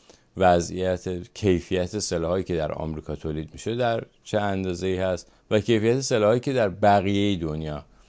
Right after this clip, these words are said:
تولید می‌شه در چه اندازه‌ای هست، حتی در چین، حتی در روسیه، واقعاً قابل رقابت با سلاح‌های آمریکایی نیستن از نظر تکنولوژی. و عرضم به خدمتتون که به خاطر سابقه‌ای که آمریکا داره.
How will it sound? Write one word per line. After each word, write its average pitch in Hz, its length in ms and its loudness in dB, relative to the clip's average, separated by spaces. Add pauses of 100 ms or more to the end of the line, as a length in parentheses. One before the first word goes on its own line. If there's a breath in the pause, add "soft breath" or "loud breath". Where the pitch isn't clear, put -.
(360 soft breath)
تولید 87 340 0
می‌شه 87 200 -4
در 78 180 -2
چه 82 160 -6
اندازه‌ای 73 500 -6
هست، 73 300 -12 (100)
حتی 123 300 0
در 87 180 2
چین، 80 340 -8
حتی 87 260 -6
در 78 120 -4
روسیه، 76 440 -10 (160)
واقعاً 101 460 0 (340 soft breath)
قابل 87 300 4
رقابت 82 680 -2
با 92 80 -4
سلاح‌های 78 480 -6
آمریکایی 80 460 -8
نیستن 98 460 -2 (560 loud breath)
از 87 140 -2
نظر 87 280 -2
تکنولوژی. 73 680 -6 (640 soft breath)
و 95 60 0
عرضم 120 420 2
به 117 100 2
خدمتتون 110 480 -2
که 123 360 -2
به 120 80 2
خاطر 127 240 -2
سابقه‌ای 120 420 -2
که 90 120 -6
آمریکا 76 340 -6
داره. 69 260 -8